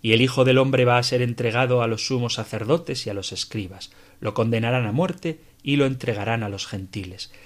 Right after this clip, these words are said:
Se burlarán de él, le escupirán, lo azotarán y lo matarán, y a los tres días resucitará.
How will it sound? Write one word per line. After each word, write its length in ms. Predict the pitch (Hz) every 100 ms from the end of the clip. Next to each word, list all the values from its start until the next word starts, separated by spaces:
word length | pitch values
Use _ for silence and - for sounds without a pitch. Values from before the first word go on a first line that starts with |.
| -
Se 160 | -
burlarán 500 | 110 117 117 113 135
de 160 | 123 110
él, 180 | 113 95 - _
le 140 | 110
escupirán, 680 | 107 - 113 110 110 120 95 - -
lo 240 | 110 107
azotarán 600 | 107 110 110 131 190 - -
y 80 | 151
lo 100 | 143
matarán, 540 | 127 127 117 110 87 - _ _ -
y 160 | 139
a 160 | 120 113
los 300 | 110 110 -
tres 260 | 190 190
días 500 | - 113 110 107 - _ _ _
resucitará. 1500 | - 110 107 101 - 98 92 87 92 90 87 92 92 -